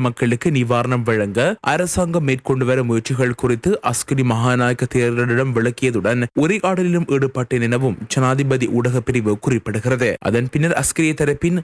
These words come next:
அனுநாயக்க அதிவணக்கத்திற்குரிய நாரம்பனாவே ஆனந்த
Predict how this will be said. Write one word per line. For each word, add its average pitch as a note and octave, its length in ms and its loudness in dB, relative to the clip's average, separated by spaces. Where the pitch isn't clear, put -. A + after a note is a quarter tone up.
அனுநாயக்க F3+ 720 0
அதிவணக்கத்திற்குரிய C#3 1080 0
நாரம்பனாவே D#3+ 800 2
ஆனந்த C3 360 0